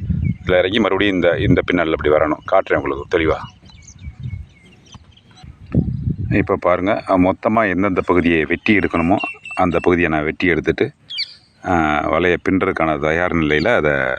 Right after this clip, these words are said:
ரெடி பண்ணிட்டேன். முக்கியமான விஷயம் என்னன்னா, இதை எப்படி வெட்டி எடுக்கிறது அப்படிங்கிறதும் தெரிஞ்சுக்கிறணும்.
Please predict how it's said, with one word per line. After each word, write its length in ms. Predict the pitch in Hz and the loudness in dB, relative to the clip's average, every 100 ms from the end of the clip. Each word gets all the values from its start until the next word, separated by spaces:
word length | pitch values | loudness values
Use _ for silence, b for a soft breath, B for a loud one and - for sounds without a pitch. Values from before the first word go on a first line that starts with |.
| 67 69 69 | -8 -14 -8
ரெடி 180 | 76 95 | -2 0
பண்ணிட்டேன். 360 | 87 76 76 - - - | 2 0 -2 -6 -10 -10
முக்கியமான 840 | 82 85 - 107 110 104 90 76 71 | -2 0 0 2 2 2 0 -2 -6
விஷயம் 300 | 71 104 87 | -4 0 2
என்னன்னா, 260 | 82 - | 2 2
இதை 140 | 80 78 | 4 2
எப்படி 340 | 85 - 113 | 0 0 0
வெட்டி 380 | 82 82 - 110 | 2 0 2 2
எடுக்கிறது 420 | 85 - 101 92 | 2 0 0 0
அப்படிங்கிறதும் 520 | 76 87 80 - 107 | 0 0 0 0 0
தெரிஞ்சுக்கிறணும். 580 | 90 82 76 69 71 - | 0 0 0 0 -2 -6